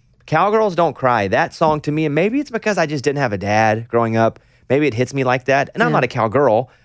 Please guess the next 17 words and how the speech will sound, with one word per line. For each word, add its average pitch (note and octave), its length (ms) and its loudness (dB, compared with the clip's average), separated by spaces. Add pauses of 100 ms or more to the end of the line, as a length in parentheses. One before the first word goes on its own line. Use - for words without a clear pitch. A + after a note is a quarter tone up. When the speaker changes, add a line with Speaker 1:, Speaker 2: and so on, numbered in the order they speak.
Speaker 1:
but, F3 80 0
you F#3 60 0
Speaker 2:
Yeah. F3+ 60 2
Speaker 1:
know, E3 100 4
there's D#3+ 220 0
that E3 100 0
relationship. C#3 880 0 (580)
Like, C#3+ 120 -2
Speaker 2:
Yeah. C#3 120 -6 (100)
Speaker 1:
when D#3 300 -2
the, D#3+ 140 -4
the, D#3 280 -6
when E3+ 120 -4
you G#3+ 80 -2
heard C#4 280 -6
that E3 280 -2
song, - 460 -10